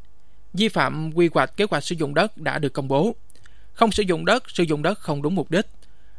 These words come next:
Không thực hiện đúng quy định của pháp luật khi thực hiện quyền của người sử dụng đất. Nhận chuyển quyền sử dụng đất nông nghiệp vượt hạn mức đối với hộ, gia đình, cá nhân theo quy định của luật này. Sử dụng đất, thực hiện giao dịch về quyền sử dụng đất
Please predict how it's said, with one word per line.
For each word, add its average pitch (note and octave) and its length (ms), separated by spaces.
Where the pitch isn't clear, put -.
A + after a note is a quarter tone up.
Không A3+ 200
thực F3 160
hiện D#3 220
đúng G#3 160
quy A3 100
định C#3+ 220
của D#3+ 100
pháp A#3 240
luật C#3 200
khi D#3+ 320
thực - 260
hiện C#3 260
quyền C3+ 320
của C#3+ 200
người D#3+ 200
sử D#3+ 140
dụng C#3 160
đất. F#3+ 200
Nhận E3+ 240
chuyển F3+ 240
quyền D#3+ 200
sử F#3+ 120
dụng D#3+ 200
đất - 180
nông D#3 180
nghiệp C3+ 260
vượt C3+ 220
hạn C3+ 220
mức G#3+ 240
đối E3+ 120
với G3 120
hộ, C3 180
gia C#3+ 160
đình, C3 220
cá D3 140
nhân E3+ 260
theo E3 140
quy D#3 120
định B2+ 220
của D3 140
luật C#3+ 200
này. C3+ 180
Sử - 120
dụng F3 260
đất, A3+ 220
thực D#3 160
hiện C#3+ 280
giao D#3+ 160
dịch C#3+ 240
về C3+ 300
quyền C3+ 180
sử E3+ 160
dụng C#3+ 160
đất G3 200